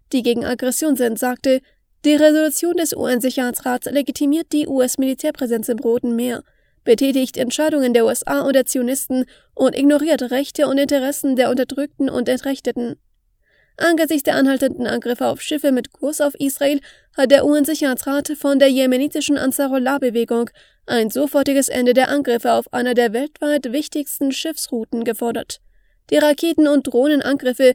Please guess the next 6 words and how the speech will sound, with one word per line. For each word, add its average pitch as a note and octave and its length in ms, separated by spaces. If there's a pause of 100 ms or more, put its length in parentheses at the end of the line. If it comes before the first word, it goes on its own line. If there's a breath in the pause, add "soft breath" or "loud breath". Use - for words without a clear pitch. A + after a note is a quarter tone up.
(340 soft breath)
deren A#3+ 300
Zahl C4+ 340
seit C4 240
Beginn B3 320
des B3+ 240
Krieges - 540